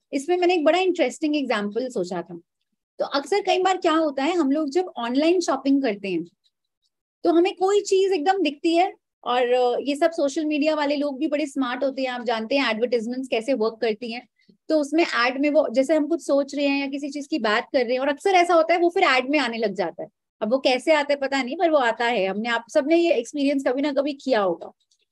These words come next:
ठीक है, आप कुछ कह रहे हैं, वो फिर आपको लगा, "रही तो फिर एड में भी आ गया।" जैसे मैंने water bottle ढूंढनी है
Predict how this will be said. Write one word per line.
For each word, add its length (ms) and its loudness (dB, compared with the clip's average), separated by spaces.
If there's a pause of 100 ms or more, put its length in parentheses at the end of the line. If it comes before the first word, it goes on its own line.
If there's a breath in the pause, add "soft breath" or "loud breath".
(140)
ठीक 120 -2
है, 60 2
आप 140 0
कुछ 180 -2
कह 260 4
रहे 100 2
हैं, 180 -4
वो 240 0 (100)
फिर 140 -2
आपको 300 -2
लगा, 280 2
"रही 180 0
तो 80 -6
फिर 140 0
एड 220 -2
में 160 -4
भी 80 -2
आ 140 0
गया।" 200 -4 (380)
जैसे 180 2
मैंने 200 4
water 280 2
bottle 320 2
ढूंढनी 320 0
है 140 -8